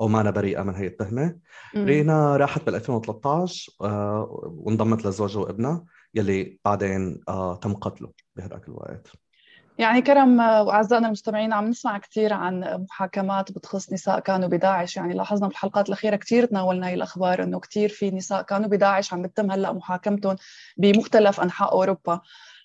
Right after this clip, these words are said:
Speaker 2: فيعني بتحس حتى كرم بالآونة الأخيرة ال-، المحاكم الأورو-، الأوروبية يعني شوي صار عندها معرفة،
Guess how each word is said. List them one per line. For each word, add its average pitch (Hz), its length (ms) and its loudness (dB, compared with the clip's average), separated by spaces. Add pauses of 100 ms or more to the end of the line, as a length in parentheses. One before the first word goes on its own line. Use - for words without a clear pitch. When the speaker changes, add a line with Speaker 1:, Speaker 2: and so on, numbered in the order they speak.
Speaker 2:
فيعني 214 540 6
بتحس 294 280 0
حتى 370 220 2
كرم 311 320 8
بالآونة 240 340 6
الأخيرة 254 420 2
ال-، 196 640 0
المحاكم 269 520 2
الأورو-، 233 380 2
الأوروبية 202 680 -2
يعني 196 340 -4
شوي 247 380 -2
صار 240 300 0
عندها 214 300 0
معرفة، 220 680 -4